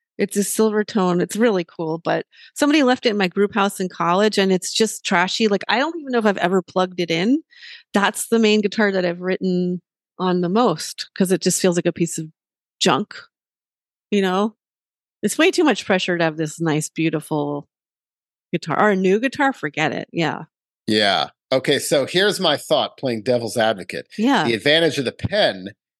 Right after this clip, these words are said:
Speaker 2: is that the pen makes it look twenty times messier because there's gonna be scribbles and scratch outs everywhere. And I feel like, wouldn't that even make it messier? Because there's
Speaker 1: Yeah,
Speaker 2: n-, like,
Speaker 1: probably.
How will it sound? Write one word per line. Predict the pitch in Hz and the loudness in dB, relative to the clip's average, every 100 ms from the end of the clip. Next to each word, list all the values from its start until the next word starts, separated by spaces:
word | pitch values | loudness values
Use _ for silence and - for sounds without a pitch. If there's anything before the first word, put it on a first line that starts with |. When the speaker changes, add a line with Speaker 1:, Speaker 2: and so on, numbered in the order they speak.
| _ | _
Speaker 2:
is | - 113 117 | -6 -6 0
that | 123 117 - | 0 0 -4
the | 113 | -12
pen | - 170 175 | -4 0 2
makes | 151 131 - | 2 0 -2
it | 139 | -2
look | 127 - | -2 -4
twenty | - 160 180 | -2 0 0
times | 175 135 117 101 | 0 0 0 -2
messier | 110 101 - 98 92 90 | -2 -2 -2 -2 -2 -2
because | - 104 131 120 104 - - - | -4 -2 0 0 -4 -10 -8 -2
there's | 123 | -2
gonna | - 127 | 0 -2
be | 117 113 | -2 -2
scribbles | - - 147 135 117 | -2 0 2 0 0
and | 127 | -4
scratch | - - 143 151 131 | -4 0 0 0 -2
outs | 107 - | -2 -2
everywhere. | 113 101 98 98 87 78 - _ _ _ | -4 -4 -2 -2 -2 -4 -8 _ _ _
And | 107 | 0
I | 123 | 0
feel | - 135 | 2 0
like, | 127 - | 0 0
wouldn't | 135 135 | 0 2
that | 139 | 2
even | 127 135 | 0 0
make | 131 123 | 0 0
it | 110 | -4
messier? | 104 107 117 120 185 170 180 170 | -4 -2 -2 -2 -2 0 0 0
Because | 139 120 139 120 | -4 -2 -4 -2
there's | 202 202 | 0 0
Speaker 1:
Yeah, | 185 | -2
Speaker 2:
n-, | 120 - - | -8 -8 -2
like, | 131 113 | 0 0
Speaker 1:
probably. | - | -6